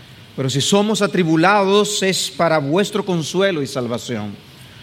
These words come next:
O si somos consolados, es para vuestro consuelo, que obra al soportar las mismas aflicciones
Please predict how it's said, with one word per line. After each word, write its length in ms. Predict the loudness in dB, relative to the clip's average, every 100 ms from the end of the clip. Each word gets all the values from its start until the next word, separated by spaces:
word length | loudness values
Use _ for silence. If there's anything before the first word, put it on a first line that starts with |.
| -14 -8
O 80 |
si 120 | -4 -2
somos 380 | 2 2 2 0
consolados, 1000 | 0 -2 -2 0 2 0 0 -6 -8 -12 -18 -20 -20 -18 -4
es 260 | -4 -4
para 300 | -2 0 2
vuestro 480 | 0 0 0 0 -4
consuelo, 640 | -4 -4 -2 0 0 -2 -12 -18 -20 -20 -20 -20 -20 -20 -20 -16
que 160 | -4 0
obra 600 | 2 2 0 -2 -2 -4
al 180 | -2 -2
soportar 880 | -2 -4 -2 -4 -6 -4 0 0 0
las 300 | -2 -4 -6
mismas 540 | -4 -4 -4 -6 -6
aflicciones 960 | -6 -8 -10 -10 -8 -4 -4 -4 -8 -10